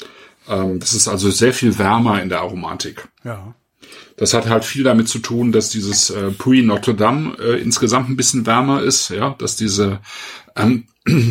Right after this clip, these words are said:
Speaker 1: dieser Kalk vielleicht nicht ganz so, ähm, reinsortig kalkig ist sozusagen wie bei Guy Berthaud jetzt, ähm, aber es hat halt wirklich sehr viel mit dem Jahrgang zu tun. Der Chenin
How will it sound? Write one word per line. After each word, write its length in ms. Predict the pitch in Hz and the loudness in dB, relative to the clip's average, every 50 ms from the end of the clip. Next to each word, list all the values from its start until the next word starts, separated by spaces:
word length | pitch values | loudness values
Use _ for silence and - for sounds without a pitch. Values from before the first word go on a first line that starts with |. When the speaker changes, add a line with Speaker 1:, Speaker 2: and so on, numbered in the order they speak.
| 113 113 - | 0 -2 -4
Speaker 1:
dieser 220 | 113 104 110 104 104 | -2 0 2 2 0
Kalk 340 | - - 107 123 139 135 | 0 0 2 2 2 2
vielleicht 380 | - - 113 110 113 113 - - | 0 -4 -2 0 0 0 0 0
nicht 140 | 120 110 - | -2 -2 0
ganz 240 | 113 110 127 123 - | 0 0 0 2 2
so, 480 | 131 120 117 117 117 117 113 110 - - | 4 4 4 6 4 4 4 2 0 0
ähm, 600 | 110 107 104 107 104 104 101 101 104 101 104 104 - - - 62 55 57 62 - - - | 0 0 2 2 2 2 0 0 0 -2 -4 -6 -10 -14 -16 -16 -14 -12 -12 -10 -6 -2
reinsortig 600 | 110 113 123 127 123 123 113 110 120 113 - - | 2 2 4 4 4 4 2 2 2 -2 -2 -2
kalkig 440 | - 113 113 120 - - 123 113 - | 0 0 2 2 2 0 -2 -2 -2
ist 160 | 117 - - | -2 -2 -2
sozusagen 580 | - 123 - - 113 101 104 104 104 107 104 101 | 0 -2 -2 -2 0 2 2 2 2 2 0 0
wie 100 | 101 98 | 0 2
bei 140 | 98 98 | 2 0
Guy 160 | 98 - 110 101 | 0 0 0 0
Berthaud 440 | 98 92 - - - 117 120 127 135 | 0 0 0 0 -2 0 2 2 4
jetzt, 400 | 123 117 113 - - - - - | 4 2 2 0 0 -2 -4 -6
ähm, 460 | 101 98 98 101 101 98 92 110 113 - _ _ _ _ - - - _ _ - - _ _ - - | -8 -6 -4 -4 -4 -4 -4 -6 -10 -14 _ _ _ _ -20 -20 -20 _ _ -20 -20 _ _ -4 -2
aber 120 | 123 98 | 0 0
es 80 | 90 - | 0 0
hat 140 | 107 95 | 0 0
halt 160 | 104 92 82 92 | 0 0 2 0
wirklich 260 | 98 98 101 90 - | 0 -2 -2 -4 0
sehr 120 | 95 87 - | 0 0 0
viel 120 | - 101 | -2 -4
mit 200 | 92 90 - - | -4 -6 -6 -4
dem 80 | 98 87 | -2 0
Jahrgang 320 | 87 87 90 95 90 92 | 0 0 0 -2 -4 -4
zu 140 | - - 80 | -4 -6 -6
tun. 200 | - - 87 87 | -8 -10 -8 -8
Der 120 | 92 90 | -6 -6
Chenin 420 | - - 87 95 92 90 90 92 | -4 -4 -2 -2 -2 -4 -6 -8